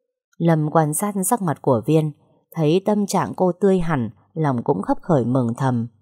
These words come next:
Lâm thương Viên, rất thương, không biết phải tả như thế nào mới đúng với cái tình mà anh dành cho cô. Anh xót xa khi nhìn cô héo úa đau đớn, anh hạnh phúc khi thấy cô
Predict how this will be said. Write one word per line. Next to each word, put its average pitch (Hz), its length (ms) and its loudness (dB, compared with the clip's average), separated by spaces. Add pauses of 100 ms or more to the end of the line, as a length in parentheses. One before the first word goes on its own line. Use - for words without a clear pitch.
(480)
Lâm 160 340 0
thương 156 320 -2
Viên, 160 300 2 (260)
rất 202 340 -2
thương, 160 320 2 (380)
không 196 220 -2
biết 240 160 4 (120)
phải 165 140 0
tả 135 240 -2
như 151 160 0
thế 170 200 0
nào 147 360 0 (240)
mới 175 140 4
đúng 180 240 0
với 214 100 2
cái 247 160 0 (100)
tình 123 260 2 (200)
mà 143 180 -2
anh 190 280 -2
dành 127 280 -4
cho 160 160 -2
cô. 160 360 4 (720)
Anh 160 180 -2
xót 220 220 -2
xa 170 360 -2
khi 175 140 0
nhìn 131 320 -2
cô 165 140 4
héo 160 280 -2
úa 170 260 0
đau 180 240 0
đớn, 160 340 2 (420)
anh 208 160 -2
hạnh 175 220 -4 (100)
phúc 254 140 2 (160)
khi 185 140 0
thấy 160 180 0
cô 208 200 0